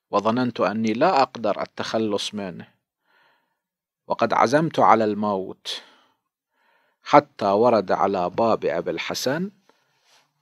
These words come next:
موسى بن جعفر عليه الصلاة والسلام، ثم خلاني ومضى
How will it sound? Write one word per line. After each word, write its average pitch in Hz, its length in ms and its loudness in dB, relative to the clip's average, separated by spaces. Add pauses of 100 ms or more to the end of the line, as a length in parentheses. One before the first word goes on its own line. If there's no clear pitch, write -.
(640)
موسى 98 240 -2
بن 90 160 -6
جعفر - 600 -2
عليه - 240 -10
الصلاة - 500 -8
والسلام، 151 580 -8 (680)
ثم 117 400 2
خلاني 139 920 -2 (1000)
ومضى 110 680 4